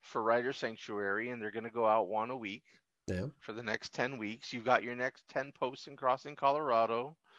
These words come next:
Speaker 1: or whatever, you know, Michael Brockbank, and, uh, you've got five videos all lined up.
Speaker 2: Yeah.
Speaker 1: You know, and it's,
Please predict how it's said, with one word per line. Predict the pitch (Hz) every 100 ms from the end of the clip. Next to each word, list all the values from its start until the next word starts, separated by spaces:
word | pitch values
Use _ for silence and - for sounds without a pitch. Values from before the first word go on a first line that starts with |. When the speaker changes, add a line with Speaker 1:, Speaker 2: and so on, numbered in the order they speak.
| - - _
Speaker 1:
or | 120 113
whatever, | 127 120 107 104 120 147
you | - 123
know, | 110 107
Michael | 131 113 131
Brockbank, | 123 110 101 95 104 113 139 -
and, | 101 98 98 98
uh, | 98 98 92 - _ - - - - - _
you've | 120 110
got | 127 127 - _
five | _ - 123 143 131
videos | 147 143 127 113 110 123 127 - _ -
all | 101 113
lined | 110 113 120 104
up. | 95 - _ _ _ _ _ -
Speaker 2:
Yeah. | 98 101 _ - _ _ _ _ -
Speaker 1:
You | 131
know, | 127 135 160 _ _
and | 147 151
it's, | 156 -